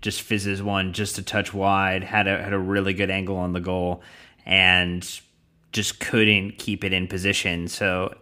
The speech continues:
I, I, you know, I think, Brandon, kind of looking at this first twenty or so minutes before the De Bruyne goal, is that this was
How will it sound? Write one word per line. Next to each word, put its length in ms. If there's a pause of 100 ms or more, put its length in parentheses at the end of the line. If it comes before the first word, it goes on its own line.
(140)
I, 160 (140)
I, 140
you 80
know, 80
I 100
think, 320
Brandon, 320
kind 160
of 60
looking 260
at 140
this 240
first 540 (480)
twenty 360
or 100
so 500
minutes 480
before 500
the 160
De 120
Bruyne 360
goal, 340
is 220
that 200
this 260
was 500